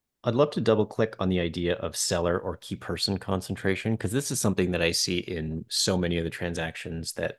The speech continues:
that I evaluate as an investor, and certainly something that I saw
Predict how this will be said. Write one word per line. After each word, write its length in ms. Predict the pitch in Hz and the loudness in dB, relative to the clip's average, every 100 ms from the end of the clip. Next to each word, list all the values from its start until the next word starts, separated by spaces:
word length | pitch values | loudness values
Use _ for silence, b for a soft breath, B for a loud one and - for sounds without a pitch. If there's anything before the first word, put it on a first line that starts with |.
| _ | _
that 120 | - 85 | -12 -8
I 140 | 82 | -6
evaluate 640 | 85 85 90 90 90 90 | -2 0 0 0 0 -2
as 180 | 90 80 | -4 -6
an 80 | 85 | -4
investor, 460 | 82 80 85 - 123 | -4 -4 -4 2 4
and 120 | 110 | 6
certainly 280 | 147 135 107 | 4 4 4
something 320 | 110 98 90 | 4 4 4
that 80 | 85 | 4
I 80 | |
saw 480 | 90 - 90 85 85 | 4 4 4 4 0